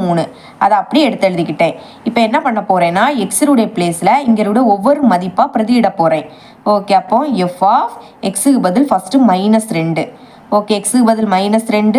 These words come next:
அதோட அடுக்குல ரெண்டு, அப்புறமாட்டு மைனஸ் ரெண்டு. பாருங்க, அடுக்குல ரெண்டுனா மைனஸை ரெண்டு வாட்டி எழுதி பெருக்கணும். பெருக்கும்போது ரெண்டு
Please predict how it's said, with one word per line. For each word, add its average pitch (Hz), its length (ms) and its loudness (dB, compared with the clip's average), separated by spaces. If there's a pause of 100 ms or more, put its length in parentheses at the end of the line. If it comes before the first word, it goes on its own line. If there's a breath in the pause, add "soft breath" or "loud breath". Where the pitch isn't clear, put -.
(120)
அதோட 208 260 0 (120)
அடுக்குல 202 340 -2 (140)
ரெண்டு, 196 220 0 (100)
அப்புறமாட்டு 196 480 0 (140)
மைனஸ் 196 520 -2
ரெண்டு. 160 300 -2 (560 loud breath)
பாருங்க, 240 280 0 (100)
அடுக்குல 240 440 0
ரெண்டுனா 190 340 0 (200)
மைனஸை 220 480 2 (100)
ரெண்டு 233 280 4
வாட்டி 220 320 -2
எழுதி 214 280 2
பெருக்கணும். 175 440 -2 (360 loud breath)
பெருக்கும்போது 262 560 0
ரெண்டு 233 160 4